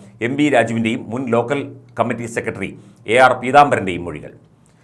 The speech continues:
പാർട്ടിക്ക് കരുവന്നൂർ ബാങ്കിൽ ഒന്നിലേറെ അക്കൗണ്ടുകൾ ഉണ്ടായിരുന്നതായി പീതാംബരൻ മൊഴി നൽകിയതായി ഹൈക്കോടതിയിൽ ഇ ഡി സമർപ്പിച്ച എതിർ സത്യവാങ്മൂലത്തിൽ വ്യക്തമാക്കി. ബാങ്കിൽ അംഗത്വമില്ലാതെയാണ് പാർട്ടി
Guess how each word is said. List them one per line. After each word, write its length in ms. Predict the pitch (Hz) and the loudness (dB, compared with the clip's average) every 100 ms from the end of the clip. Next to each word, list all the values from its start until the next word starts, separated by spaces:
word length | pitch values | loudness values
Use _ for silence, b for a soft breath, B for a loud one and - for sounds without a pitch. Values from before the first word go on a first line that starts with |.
| b - | b 4
പാർട്ടിക്ക് 340 | 151 185 185 185 | 4 4 -2 2
കരുവന്നൂർ 380 | 151 147 156 170 | 4 4 4 4
ബാങ്കിൽ 300 | 156 143 123 139 | 4 4 0 -4
ഒന്നിലേറെ 440 | 135 156 151 143 | 0 4 6 6
അക്കൗണ്ടുകൾ 480 | 143 - 131 131 131 | 2 0 0 0 0
ഉണ്ടായിരുന്നതായി 640 | 123 120 123 120 113 110 | 4 4 4 2 0 0
പീതാംബരൻ 540 | 123 120 120 120 113 107 | 0 0 2 4 2 0
മൊഴി 220 | 104 113 | -4 -4
നൽകിയതായി 500 | 131 113 98 101 110 107 | -2 -4 -2 0 -2 0
ഹൈക്കോടതിയിൽ 500 | 110 113 123 113 107 - | -4 0 0 0 -6 -6
ഇ 60 | 117 | -6
ഡി 80 | 117 117 | -6 -6
സമർപ്പിച്ച 380 | 110 110 107 101 - B B 120 | -6 -6 -4 -6 -6 B B -6
എതിർ 220 | 131 147 135 | -2 -2 -2
സത്യവാങ്മൂലത്തിൽ 640 | 147 131 117 107 101 90 | 0 0 0 -2 -4 -4
വ്യക്തമാക്കി. 520 | 87 - 82 78 82 - - _ _ b b b b b | -6 -6 -10 -10 -16 -20 -20 _ _ b b b b b
ബാങ്കിൽ 320 | 110 120 143 127 | 2 2 0 -4
അംഗത്വമില്ലാതെയാണ് 880 | 117 123 131 127 135 143 131 101 80 - | -4 -2 0 6 6 8 4 2 -2 2
പാർട്ടി 280 | 110 113 | 2 0